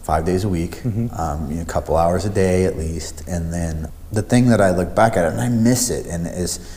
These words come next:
Speaker 1: as funny as it sounds, I miss both sides of it. I miss the competition, I miss the physicality of it, and sometimes, you know, at least what I was doing, you get some of that pent-up energy out, and it's not
Speaker 2: Yeah.
Speaker 1: always even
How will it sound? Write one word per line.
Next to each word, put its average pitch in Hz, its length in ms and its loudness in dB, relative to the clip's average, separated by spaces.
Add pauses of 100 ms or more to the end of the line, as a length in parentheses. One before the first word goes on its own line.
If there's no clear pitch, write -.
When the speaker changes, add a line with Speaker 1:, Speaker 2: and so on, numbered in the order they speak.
(160)
Speaker 1:
as - 120 -4
funny 131 280 4
as 101 100 2
it - 120 -2
sounds, 92 500 0 (520)
I - 60 2
miss 135 220 4
both 90 260 0
sides 82 360 0
of 71 80 -6
it. 62 60 -2
I 80 60 0
miss 98 200 0
the - 100 -6
competition, - 920 -2 (280)
I 87 100 -4
miss 82 240 -6
the - 100 -12
physicality 92 880 2
of 87 160 2
it, 87 160 0 (400)
and 85 400 -2 (540)
sometimes, 98 680 2
you 90 100 -2
know, 82 140 0
at 82 80 2
least 101 180 -2
what - 100 0
I 95 100 6
was 90 140 0
doing, 85 240 -4
you 90 80 -2
get 127 200 0
some 120 200 2
of 110 40 6
that 90 320 0
pent-up - 400 -4
energy 76 400 -4
out, 73 280 -2
and 85 160 -4
it's 90 140 -2
not 123 220 4
Speaker 2:
Yeah. 127 60 6
Speaker 1:
always 117 340 4
even 98 320 0